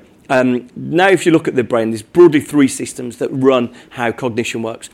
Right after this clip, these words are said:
The first one is called the executive attention network. So that's you on your phone typing a text to someone. Second one is called the salience network. So while you're on your phone typing a text to someone,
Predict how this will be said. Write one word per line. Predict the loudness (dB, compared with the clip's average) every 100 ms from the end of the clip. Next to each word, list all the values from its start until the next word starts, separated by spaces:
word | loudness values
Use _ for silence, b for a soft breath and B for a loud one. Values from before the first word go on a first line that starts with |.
| B B -10
The |
first | 2 2 2
one | -2
is | -2
called | 0 0
the | 0
executive | -4 -6 -6 -12 -10
attention | -10 -10 -12 -10 -10
network. | -10 -12 -14 -18 B B
So | -4
that's | -2 0
you | 2 4
on | 4
your | 2 0
phone | 0 2 2 0
typing | -4 -4 -4 -12
a |
text | -12 -14 -14 -20
to |
someone. | -18 -18 -18 _ B B B
Second | -4 -2 0
one | 0
is | 0
called | -2 -4
the |
salience | -2 0 2 0 -4 -10
network. | -10 -8 -8 -10 B B
So | -4 0
while | 2 4
you're | 6 6 6
on | 4
your | 2 2
phone | 2 0
typing | 0 -4 -4 -12
a |
text | -10 -12 -10
to | -16
someone, | -14 -14